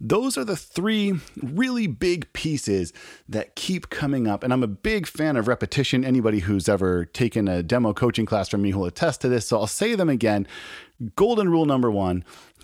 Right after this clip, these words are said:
customer has to be at the center of your thinking. Number two, nothing is sacred. Question everything, every single part of the process. There's always ability to improve things.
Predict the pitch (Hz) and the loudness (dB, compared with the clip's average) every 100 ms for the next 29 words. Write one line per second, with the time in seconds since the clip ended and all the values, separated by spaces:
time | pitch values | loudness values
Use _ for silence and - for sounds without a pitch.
0 | - 214 180 185 139 107 - 170 151 - | -4 -2 0 -2 -2 -2 -4 -2 -2 -2
1 | 143 135 113 117 - 101 98 87 85 98 | 0 2 0 -4 0 0 0 0 -2 -2
2 | 90 85 80 78 - - - _ _ - | -2 -2 -4 -6 -12 -20 -20 _ _ -2
3 | 131 180 165 - - 190 165 120 98 - | -2 0 -2 -4 -2 2 4 2 -2 -12
4 | - - 98 139 170 180 160 117 - 101 | -16 -2 0 2 2 0 0 0 0 0
5 | 87 78 71 - - - - 170 - - | 0 -4 -6 -2 -2 0 0 0 0 0
6 | 143 120 117 85 80 65 - - 196 190 | 2 2 0 0 -6 -8 -10 -2 -2 0
7 | 185 - 147 123 - 107 104 92 - 82 | -2 0 2 0 2 2 2 0 -2 -2
8 | 76 - - - - - - - _ 165 | -2 -8 -12 -14 -20 -16 -14 -16 _ 0
9 | 185 160 123 101 92 98 92 - 90 104 | 2 4 2 0 0 0 0 -2 -2 -2
10 | 98 95 92 90 | -2 0 0 -2